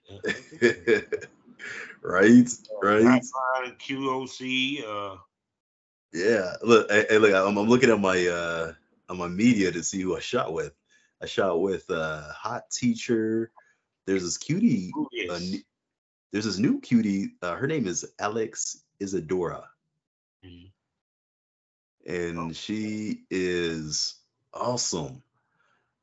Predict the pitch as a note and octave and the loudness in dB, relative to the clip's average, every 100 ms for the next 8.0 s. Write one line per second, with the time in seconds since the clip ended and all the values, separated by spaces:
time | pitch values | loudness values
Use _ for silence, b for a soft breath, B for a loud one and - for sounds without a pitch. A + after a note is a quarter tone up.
0 | _ - F#2+ F2+ F2 F2 F2 E2+ E2 E2 | _ -14 -8 -4 -4 -2 -4 -4 -8 -12
1 | D#2+ B B B - - - G#2+ G2 - | -12 B B B -12 -8 2 4 4 0
2 | F2+ F#2+ F#2+ F#2+ F#2 F2+ F2 - G#2 F2+ | 2 4 6 6 6 2 0 -6 -10 -6
3 | E2+ E2 D#2+ D2+ _ _ _ - A2+ - | -4 -2 -4 -8 _ _ _ 2 2 4
4 | G#2 G2 - A2 F#2+ G2 G#2 G#2 - E2+ | 2 2 4 4 6 4 2 -4 -6 -6
5 | E2 F#2 E2 F#2 F#2+ F#2+ F#2+ F2+ F#2+ _ | -4 -4 -4 -2 2 2 2 -2 -6 _
6 | _ _ _ _ _ _ _ _ G#2 A2+ | _ _ _ _ _ _ _ _ -6 -6
7 | A#2 A#2+ A#2+ A#2+ A#2+ A#2+ A#2+ - - | -4 -6 -6 -6 -6 -8 -14 -20 -20